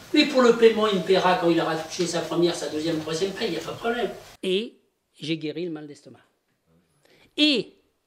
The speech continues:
monsieur Belaïd est venu me voir un jour simplement pour me remercier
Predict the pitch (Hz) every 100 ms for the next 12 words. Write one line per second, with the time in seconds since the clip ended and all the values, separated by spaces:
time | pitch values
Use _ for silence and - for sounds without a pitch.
0 | _ - - - 147 127 127 131 196 302
1 | 247 - _ _ _ _ _ _ _ -
2 | 160 151 131 185 285 302 - _ 156 175
3 | 262 - - 208 190 254 262 196 214 220
4 | 294 277 - - 269